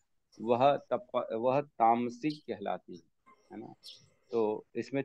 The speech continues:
चार points बताए गए, मूर्तावश, आत्म उत्पीड़ा मतलब खुद को तकलीफ देने के लिए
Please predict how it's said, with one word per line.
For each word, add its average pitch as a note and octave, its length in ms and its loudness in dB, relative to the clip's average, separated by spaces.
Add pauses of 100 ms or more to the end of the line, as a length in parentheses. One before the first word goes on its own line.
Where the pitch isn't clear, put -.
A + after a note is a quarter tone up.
चार C#3+ 320 10
points D3 360 2
बताए B2+ 340 4
गए, C3 180 2
मूर्तावश, B2+ 1000 2 (580)
आत्म F3+ 360 12
उत्पीड़ा C3+ 600 4
मतलब C3+ 240 2
खुद D3+ 360 -6
को E3+ 80 0
तकलीफ C#3 480 0
देने C3+ 220 2
के C3 180 -2
लिए B2+ 220 -2